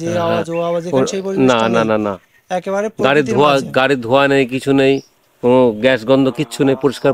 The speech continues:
Speaker 2: পরিচ্ছন্ন একদম।
Speaker 1: আর যে গরুগুলো করে আনা হয় না, এগুলো কিসে করে আনা হয়?
Speaker 2: গরুগুলো এইসব নৌকায় করে আসে,
Speaker 1: ও।
Speaker 2: বোটে করে।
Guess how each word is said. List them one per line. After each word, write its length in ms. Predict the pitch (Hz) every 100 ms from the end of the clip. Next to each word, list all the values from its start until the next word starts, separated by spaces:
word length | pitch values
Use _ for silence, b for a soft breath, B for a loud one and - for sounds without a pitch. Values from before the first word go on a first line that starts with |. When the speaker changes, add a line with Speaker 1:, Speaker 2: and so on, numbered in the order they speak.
| 131
Speaker 2:
পরিচ্ছন্ন 320 | 131 - 131 131
একদম। 200 | 120 131 - _ _ _ _ -
Speaker 1:
আর 80 | 190
যে 80 | 208 190 180
গরুগুলো 340 | 214 233 247 247 240
করে 140 | 240 208
আনা 120 | 220 233
হয় 140 | 247
না, 60 | 226 208
এগুলো 180 | 214 226 -
কিসে 180 | 214 240
করে 120 | 196 160
আনা 80 | 151
হয়? 80 | 117
Speaker 2:
গরুগুলো 300 | 135 143 156 151
এইসব 180 | 147 147 135
নৌকায় 260 | 139 131 127
করে 120 | 131 131
আসে, 160 | - 165 - _ 156
Speaker 1:
ও। 20 | 151
Speaker 2:
বোটে 160 | 117 120
করে। 140 | 123